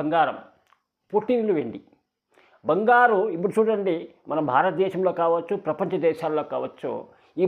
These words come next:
బంగారు నిల్వలు ఎక్కువ పెట్టుకుంటా ఉన్నారు. ఎందుకు పెట్టుకుంటా ఉన్నారు? మన బంగారు నిల్వలు ఎంతైతే ఉంటుందో, దానికి సరి సమానంగా మనము అత్యధిక స్థాయిలో ఉంటాము, దానికి తగ్గట్టుగా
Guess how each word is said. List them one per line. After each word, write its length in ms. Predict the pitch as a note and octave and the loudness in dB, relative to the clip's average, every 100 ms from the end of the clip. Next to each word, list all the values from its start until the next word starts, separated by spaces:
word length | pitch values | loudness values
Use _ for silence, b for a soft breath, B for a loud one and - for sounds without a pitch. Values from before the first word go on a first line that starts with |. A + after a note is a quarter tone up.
| D#3+ | 2
బంగారు 400 | F#3 A#3 A#3 A#3 | 2 4 4 4
నిల్వలు 260 | G#3 G#3 G#3 | 2 2 0
ఎక్కువ 160 | F#3+ F#3+ | 0 0
పెట్టుకుంటా 360 | F3 - D3 C3+ A#2+ | 0 -4 -6 -6 -6
ఉన్నారు. 220 | G2+ - - _ - | -8 -14 -18 _ -4
ఎందుకు 160 | G#3+ A3+ | -2 0
పెట్టుకుంటా 380 | A3 G#3 F#3+ G3 | 0 0 2 2
ఉన్నారు? 280 | F#3 F#3 F3+ F#3 F#3 F#3 B B | 2 0 0 -4 -6 -14 B B
మన 80 | D#3 C#3+ | -2 0
బంగారు 360 | C#3+ F#3 A3+ A#3 | 2 4 4 4
నిల్వలు 260 | A3+ A3 G#3 E3+ | 2 0 2 0
ఎంతైతే 380 | - A#3+ A#3 A3+ G3+ | 4 4 6 4 4
ఉంటుందో, 400 | G3 E3+ E3 A#3+ F#4+ G4 B B C3+ F#3+ | 2 2 4 4 2 0 B B 2 4
దానికి 300 | A#3 C#4 A3+ - | 6 4 0 2
సరి 200 | C#4 D#4 | 2 4
సమానంగా 500 | D#4 D#4 D4 C#4 C#4+ C4+ | 4 6 6 4 4 2
మనము 200 | A#3+ A#3 F3 - | 2 -4 -2 -2
అత్యధిక 280 | - B3+ - | -2 -2 0
స్థాయిలో 300 | A3+ G#3 G3 | 2 2 0
ఉంటాము, 400 | F3+ D#3+ C#3 D3 B2+ G#2 - _ _ _ - B2+ | -4 -2 0 0 -4 -6 -16 _ _ _ -4 4
దానికి 260 | G#3+ A3+ - - | 4 4 -2 0
తగ్గట్టుగా 400 | A#3+ A3+ D4+ C#4 | 2 4 4 4